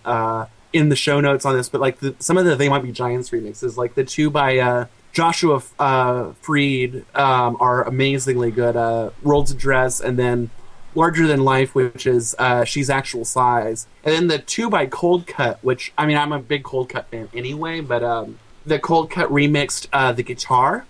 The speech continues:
and they did, uh, it's called, uh, the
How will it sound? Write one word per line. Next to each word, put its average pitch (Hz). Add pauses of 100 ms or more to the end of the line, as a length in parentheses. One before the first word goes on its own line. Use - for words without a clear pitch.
(440)
and 139
they 143
did, 139
uh, 135
it's 139
called, 143
uh, 120 (200)
the 139